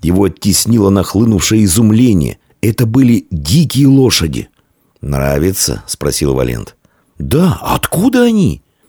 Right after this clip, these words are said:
«Посмотри, какие красавицы! Это из табунов самого императора должно быть. Их гонят сюда. В наших конюшнях только кони и мерины, остальные лошади обитают на воле. Тут они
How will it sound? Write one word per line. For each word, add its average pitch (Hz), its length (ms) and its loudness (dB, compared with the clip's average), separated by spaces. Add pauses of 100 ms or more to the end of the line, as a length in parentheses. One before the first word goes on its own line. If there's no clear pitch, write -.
(160)
«Посмотри, 95 640 0
какие 87 320 -2
красавицы! 85 880 -2 (280)
Это - 240 0
из 127 180 0
табунов 117 580 0
самого 95 440 2
императора 95 640 0
должно 64 480 -4
быть. - 340 -18
Их 87 260 -4
гонят 73 360 -2
сюда. 50 360 -10 (520)
В 95 80 0
наших 87 260 -2
конюшнях 82 600 -2
только 80 380 -2
кони 95 420 0
и 90 40 2
мерины, 69 420 0
остальные 57 600 -4
лошади 92 440 0
обитают 58 480 -4
на 76 140 -2
воле. 73 460 -2 (260)
Тут - 220 -4
они 95 300 0